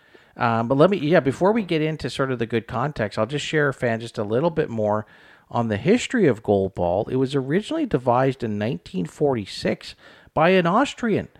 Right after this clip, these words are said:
His man, his name was Hans Lorenzen. And, um,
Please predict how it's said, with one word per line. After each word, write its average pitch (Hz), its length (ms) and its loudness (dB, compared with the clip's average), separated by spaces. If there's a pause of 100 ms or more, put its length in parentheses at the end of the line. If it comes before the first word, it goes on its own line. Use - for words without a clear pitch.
(180)
His 143 220 -2
man, 202 400 4
his 147 400 -4
name 208 200 2
was 156 140 0
Hans 196 600 0
Lorenzen. 156 840 2 (760)
And, 147 580 0
um, 139 520 2